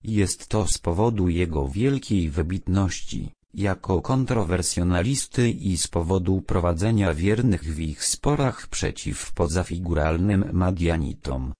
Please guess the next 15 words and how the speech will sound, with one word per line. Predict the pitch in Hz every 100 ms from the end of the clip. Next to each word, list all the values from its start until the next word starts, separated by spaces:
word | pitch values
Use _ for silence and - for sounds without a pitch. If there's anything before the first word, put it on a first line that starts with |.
| _
że | - 95
on | - 85 82
jest | 101 98 -
zobrazowany | 85 92 82 85 73 71 71 104 117 76 67 - -
jako | 98 98 - 104
jednostka | 87 87 90 104 107 - - 98
przez | 92 - 95 -
Fineesa | - 82 80 78 73 - 87
w | -
powieści | 92 82 101 131 - - 85 76
czwartej | - 101 104 98 80 87
Mojżeszowej, | 92 82 78 78 - 139 131 104 80
rozdziale | 80 76 76 110 139 95
trzydziestym | 80 - 165 110 78 - 80 76
pierwszym. | 87 69 69 - - 64 58